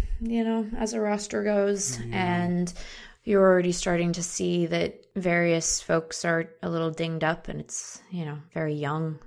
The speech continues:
Speaker 1: season so far. But, you know, when people are in their thirties, sometimes, like,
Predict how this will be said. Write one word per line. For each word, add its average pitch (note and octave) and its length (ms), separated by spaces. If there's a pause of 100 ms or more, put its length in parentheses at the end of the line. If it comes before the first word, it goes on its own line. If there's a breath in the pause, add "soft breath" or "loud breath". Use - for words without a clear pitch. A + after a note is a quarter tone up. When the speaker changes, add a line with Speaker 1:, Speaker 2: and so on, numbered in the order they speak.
Speaker 1:
season E3 500
so D3+ 200
far. D3+ 400 (140)
But, D3+ 220 (300)
you F3 220
know, D3+ 60 (180)
when E3 240 (100)
people F3 280
are E3+ 100
in D#3+ 100
their D3 120
thirties, E3 480
sometimes, D#3 480
like, C#3+ 180